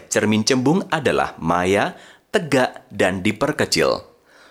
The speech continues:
Letak bayangan objek juga selalu berada di antara titik O dan F. Berbeda dengan cermin cekung, di mana sifat bayangan selalu berbeda ketika letak benda berubah. Pada cermin cembung,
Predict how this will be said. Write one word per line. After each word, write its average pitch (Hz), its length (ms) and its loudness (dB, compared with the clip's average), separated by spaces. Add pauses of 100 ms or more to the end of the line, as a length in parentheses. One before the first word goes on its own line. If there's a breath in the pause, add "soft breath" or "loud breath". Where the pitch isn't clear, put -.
(100)
Letak 185 400 2
bayangan 127 580 0
objek 123 600 -2
juga 123 340 2
selalu 80 320 2
berada 95 560 0
di - 220 -2
antara 160 420 -2
titik - 480 -2
O 127 300 2
dan 120 320 -2 (100)
F. - 460 -2 (520 loud breath)
Berbeda 90 480 2
dengan 78 320 -2
cermin 180 440 2
cekung, 151 480 0 (240 loud breath)
di 170 160 2
mana 190 240 2
sifat 151 360 0
bayangan 110 440 2
selalu 76 400 2
berbeda 90 720 0
ketika 78 320 -2
letak 87 480 -4
benda 123 320 2
berubah. 127 600 2 (1120 soft breath)
Pada 67 260 0
cermin 117 440 2
cembung, 107 400 2